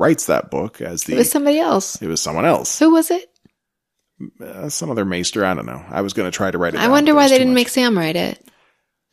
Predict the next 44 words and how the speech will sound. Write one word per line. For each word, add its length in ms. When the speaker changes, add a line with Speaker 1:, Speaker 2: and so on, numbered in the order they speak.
Speaker 2:
Or 100
let 220
Sam 220
Speaker 1:
Yes, 120
Speaker 2:
write 200
it. 40
Speaker 1:
I 120
wonder 360
why 240
they 140
didn't 240
make 160
Sam 280
write 140
it. 180
That's 320
a 80
great 280
question, 640
because 340
it's 160
what 160
we 140
all 180
thought 220
was 120
gonna 200
happen, 400
and 100
I 80
think 300
they 180
just 320
like 300
to 120
fuck 380
with 160
us. 260
Why 220
Speaker 2:
Uh. 40
Speaker 1:
give 160
us 120
the 100
satisfaction? 720